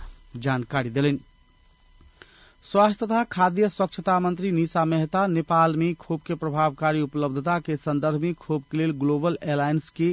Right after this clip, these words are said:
उच्च स्तरीय टोली संग विचार विमर्श कयलनि अछि।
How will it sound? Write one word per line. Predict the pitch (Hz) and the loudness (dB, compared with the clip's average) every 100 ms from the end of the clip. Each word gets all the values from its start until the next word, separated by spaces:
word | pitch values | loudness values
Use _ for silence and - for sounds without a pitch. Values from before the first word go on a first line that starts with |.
| - | -2
उच्च | 190 180 | -8 -6
स्तरीय | 165 190 190 190 143 | -6 -4 0 0 0
टोली | 147 143 | -2 -2
संग | 139 143 156 - - _ - | -2 -2 -2 -6 -20 _ -8
विचार | 139 175 156 131 | -4 -2 -2 -2
विमर्श | 131 135 123 - | -2 -2 -4 -6
कयलनि | 143 123 143 | -4 -2 -2
अछि। | 139 | -2